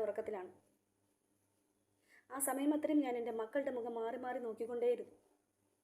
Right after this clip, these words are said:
ഒന്നര മണിയായപ്പോൾ കട്ടിലിൽ നിന്ന് എഴുന്നേറ്റ് കാല് നിലത്ത് കുത്തിയപ്പോഴേക്കും അടി വയറ്റിലൊരു കൊളുത്ത് പിടുത്തം.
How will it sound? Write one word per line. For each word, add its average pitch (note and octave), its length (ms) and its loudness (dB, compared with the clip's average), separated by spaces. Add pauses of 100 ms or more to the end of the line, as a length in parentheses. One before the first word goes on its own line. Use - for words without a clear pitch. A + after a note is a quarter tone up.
(1500)
ഒന്നര C4 320 4
മണിയായപ്പോൾ A3+ 460 2
കട്ടിലിൽ A#3 260 -2
നിന്ന് C4+ 140 0
എഴുന്നേറ്റ് A3 340 0
കാല് A#3 280 0
നിലത്ത് A3 260 0
കുത്തിയപ്പോഴേക്കും G#3+ 600 -2 (600)
അടി G#3+ 240 0
വയറ്റിലൊരു A3 420 2
കൊളുത്ത് G#3+ 280 2
പിടുത്തം. G3 260 -6